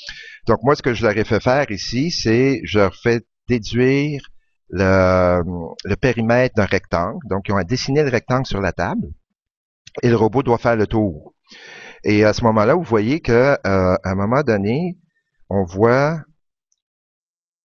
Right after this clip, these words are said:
excusez, on voit juste ici, bon, c'est ça,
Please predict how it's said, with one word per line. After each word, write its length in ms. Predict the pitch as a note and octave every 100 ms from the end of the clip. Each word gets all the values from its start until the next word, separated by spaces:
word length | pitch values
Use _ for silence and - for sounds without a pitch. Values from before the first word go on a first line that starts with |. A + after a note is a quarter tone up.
| _ _ _ _ -
excusez, 360 | D#3+ - A#2 G#2
on 180 | G2+ G2
voit 120 | A#2
juste 300 | A2 B2+ -
ici, 380 | A2+ - C3+ F#3+ - - -
bon, 140 | G2 G2+
c'est 160 | -
ça, 260 | A2+ C3